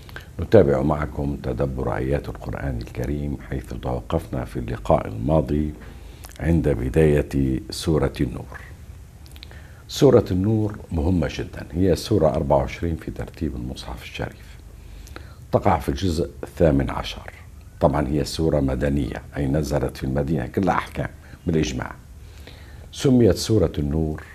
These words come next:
لتنويرها طريق الحياة الاجتماعية للناس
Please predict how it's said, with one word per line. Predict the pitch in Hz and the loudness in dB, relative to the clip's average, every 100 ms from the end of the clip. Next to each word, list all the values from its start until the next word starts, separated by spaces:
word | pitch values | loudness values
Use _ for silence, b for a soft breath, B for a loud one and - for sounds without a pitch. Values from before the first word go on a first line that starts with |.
| - - - | -20 -20 -10
لتنويرها | - 76 - 73 87 104 82 71 69 | -4 -2 0 2 4 2 2 0 -2
طريق | 69 71 90 - | -2 -2 -2 -2
الحياة | - - 71 76 71 - - | -4 -2 -2 0 -2 -4 -10
الاجتماعية | - - - 65 64 73 95 123 | -10 -8 -6 -4 -4 -4 -4 -4
للناس | 123 123 110 - - - | -4 -4 -6 -8 -14 -14